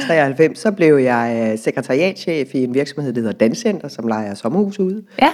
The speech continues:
Speaker 1: Og, øh, derefter, øh, små fem år, så kom jeg til Realkredit Danmark, hvor jeg var i næsten ti år, både på, øh, hovedsædet, der dengang lå på Jarmers Plads, og efterfølgende som, øh, souschef og distriktschef,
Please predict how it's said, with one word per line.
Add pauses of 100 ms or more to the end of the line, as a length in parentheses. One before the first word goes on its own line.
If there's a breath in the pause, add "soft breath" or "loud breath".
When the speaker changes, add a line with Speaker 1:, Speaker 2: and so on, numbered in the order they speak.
(180)
Speaker 1:
Og,
øh,
derefter,
øh,
små
fem
år,
så
kom
jeg
til
Realkredit
Danmark,
hvor
jeg
var
i
næsten
ti
år,
både
på,
øh,
hovedsædet,
der
dengang
lå
på
Jarmers
Plads,
og
efterfølgende
som,
øh,
souschef
og
distriktschef,